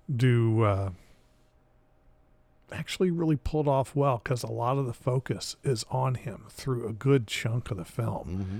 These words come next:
Speaker 1: and he carries it and does just a great job. Uh,
Speaker 2: Fire Fist.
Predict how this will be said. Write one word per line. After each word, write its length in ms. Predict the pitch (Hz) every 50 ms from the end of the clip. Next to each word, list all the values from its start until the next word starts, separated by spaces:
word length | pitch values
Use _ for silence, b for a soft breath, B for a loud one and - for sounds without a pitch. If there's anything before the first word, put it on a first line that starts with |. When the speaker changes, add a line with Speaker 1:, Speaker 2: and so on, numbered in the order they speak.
| 131 127 -
Speaker 1:
and 120 | 135 113 104
he 60 | 98
carries 520 | - - - - 127 127 120 113 98 - -
it 140 | - - - -
and 120 | 131 120 110
does 220 | 113 107 107 -
just 360 | - - 117 107 - - - -
a 80 | - 120
great 320 | 98 - 113 101 98 95
job. 320 | - - - 73 71 - - - b b b b b b b b b b b b b b b _ _ - -
Uh, 80 | 113 101
Speaker 2:
Fire 360 | 92 - - - - - -
Fist. 500 | - - - - - - - - - -